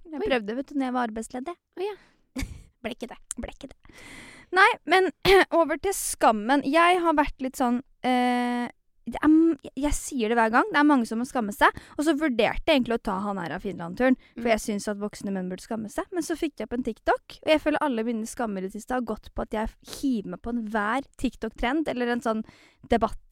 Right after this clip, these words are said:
Speaker 1: holdt jeg på å si, en krangel, men Christian Brennhovd,
Speaker 2: Ja.
Speaker 1: hold kjeft!
Speaker 2: <laughs> Hva har han gjort nå, da?
Speaker 1: Jeg liker ikke feite jem-, damer.
Speaker 2: Oi.
Speaker 1: Og så er han så rund i trynet selv, sorry.
Speaker 2: <laughs> Nei, du kan ikke
Speaker 1: Han er så full av fillers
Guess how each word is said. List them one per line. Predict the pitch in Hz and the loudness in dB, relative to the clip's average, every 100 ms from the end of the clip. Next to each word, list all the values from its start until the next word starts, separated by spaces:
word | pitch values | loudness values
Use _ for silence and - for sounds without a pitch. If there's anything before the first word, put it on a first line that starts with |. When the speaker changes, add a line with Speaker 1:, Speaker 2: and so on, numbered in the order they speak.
| - | -6
Speaker 1:
holdt | 247 | -4
jeg | 233 | -2
på | 240 | 0
å | |
si, | 254 | 2
en | |
krangel, | 240 214 262 453 - - - - | 2 4 4 2 -2 -20 -12 2
men | 302 302 | 4 4
Christian | - - 220 - - - - 208 240 - _ _ _ _ _ | 0 0 -2 -2 -6 -6 -2 -2 -2 -8 _ _ _ _ _
Brennhovd, | 269 254 208 185 - - - _ - | 4 4 0 -8 -14 -16 -18 _ -8
Speaker 2:
Ja. | 277 254 _ 233 - | -8 -8 _ -6 2
Speaker 1:
hold | 311 294 254 | 8 8 8
kjeft! | - - 262 - - - - | 4 4 4 0 -2 -14 4
Speaker 2:
<laughs> | - - - - - - - - - 339 | 4 6 -2 -8 -12 -14 -16 -14 -10 -6
Hva | 339 | 0
har | 349 359 | 2 4
han | |
gjort | 339 320 | 4 4
nå, | 349 427 508 | 6 6 6
da? | 226 190 - - | 4 2 -8 -2
Speaker 1:
Jeg | - 392 | 4 6
liker | 392 349 359 359 | 6 4 6 4
ikke | 370 381 | 6 4
feite | 381 320 | 4 6
jem-, | 349 302 285 | 4 6 6
damer. | 339 285 339 349 _ - - - - - | 8 8 6 2 _ -20 -20 -20 -14 -6
Speaker 2:
Oi. | 381 - _ | -4 -6 _
Speaker 1:
Og | - | 0
så | 233 330 | 2 6
er | |
han | 302 311 - | 6 4 -2
så | - 294 | 0 4
rund | 294 - 240 202 202 | 4 2 -4 -4 -6
i | 214 | -8
trynet | 240 226 214 | -8 -8 -8
selv, | - 285 | -10 -10
sorry. | - 302 320 381 | -4 0 4 4
Speaker 2:
<laughs> | 294 | 6
Nei, | 302 - 311 - 320 - | 2 4 0 0 -2 -2
du | - - | -4 -14
kan | - 247 | -12 -12
ikke | - - - - - - - | -14 -20 -20 -18 -18 -14 -6
Speaker 1:
Han | 427 | -2
er | 370 | -2
så | - | -2
full | - 262 | 0 2
av | 254 | 4
fillers | 233 269 480 - | 4 4 4 0